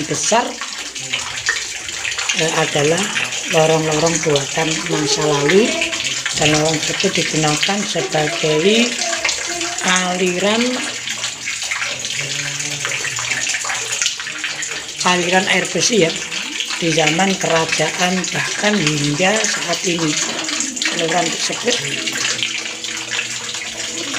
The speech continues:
eh, satu bagian dari irigasi persawahan gitu ya. Di Sela Batu ini juga. Nah, ini yang tidak kalah lagi, eh,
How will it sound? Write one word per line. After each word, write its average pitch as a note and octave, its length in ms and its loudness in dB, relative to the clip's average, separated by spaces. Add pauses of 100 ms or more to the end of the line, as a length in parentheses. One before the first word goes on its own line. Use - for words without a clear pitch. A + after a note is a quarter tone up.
(300)
eh, E3+ 80 4
satu G3 320 4
bagian E3+ 480 4
dari F3 320 2
irigasi E3+ 480 2
persawahan D#3+ 720 0
gitu F3+ 320 -2 (240)
ya. D3 120 2 (1600)
Di D#3 120 2
Sela E3+ 360 4
Batu D#3 360 0
ini D#3+ 320 2
juga. F3 360 2 (800)
Nah, D3 120 2 (200)
ini G3+ 160 6
yang F3+ 80 4
tidak F3+ 560 2
kalah F3 200 4
lagi, E3 440 4 (960)
eh, D#3+ 260 4